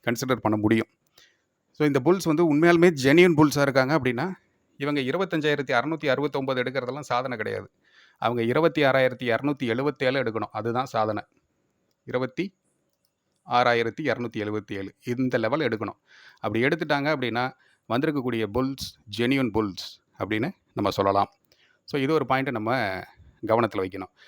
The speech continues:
இதுல எஃப் ஐ எஸ் உடைய கான்ட்ரிபியூஷன் கண்டிப்பா இருக்கணும். அவங்க வராங்களான்னு ரொம்ப கவனமா பார்க்கணும்.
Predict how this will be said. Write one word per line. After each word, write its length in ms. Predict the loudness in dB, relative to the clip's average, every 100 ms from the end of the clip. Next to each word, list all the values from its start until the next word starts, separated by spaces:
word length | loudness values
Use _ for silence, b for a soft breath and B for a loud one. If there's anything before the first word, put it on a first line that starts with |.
| b
இதுல 320 | -4 0 0 0
எஃப் 280 | -2 0 2
ஐ 80 |
எஸ் 180 | 2 0
உடைய 180 | -2 -2 2
கான்ட்ரிபியூஷன் 640 | 2 0 -4 -4 -6 -8 -12 _ _ -8
கண்டிப்பா 480 | -6 -4 -6 -4
இருக்கணும். 560 | -2 -2 -4 -4 -4 -4 -8 _ _ _ _ _ _ _ _ _ -10
அவங்க 160 | -4 0
வராங்களான்னு 520 | 2 0 0 -2 -2
ரொம்ப 220 | -4 -4
கவனமா 440 | -2 -2 0 -2 0
பார்க்கணும். 400 | 0 -2 -6